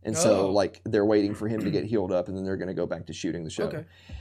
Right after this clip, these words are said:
Speaker 1: Um, I probably won't watch it. I have zero expectations for it because,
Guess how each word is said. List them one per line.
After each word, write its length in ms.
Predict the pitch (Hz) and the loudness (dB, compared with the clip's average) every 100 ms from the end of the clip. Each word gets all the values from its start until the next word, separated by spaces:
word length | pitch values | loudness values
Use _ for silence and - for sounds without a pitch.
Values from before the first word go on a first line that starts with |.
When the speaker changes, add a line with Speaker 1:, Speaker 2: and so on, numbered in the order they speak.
| - 139 | 0 6
Speaker 1:
Um, 380 | 147 139 135 - | 8 8 4 6
I 160 | 220 294 | 8 12
probably 420 | 277 254 190 160 | 12 12 8 8
won't 220 | 151 143 | 8 8
watch 280 | 135 123 127 | 8 8 6
it. 100 | - | 0
I 60 | 123 | 2
have 160 | 120 | 2
zero 360 | 110 135 180 165 | 6 8 10 8
expectations 760 | 147 - 147 135 131 120 123 - | 4 2 0 4 2 2 -2 0
for 280 | 123 117 | 4 6
it 160 | 117 - | 4 2
because, 600 | 135 - 127 117 104 - | 0 4 6 6 4 -2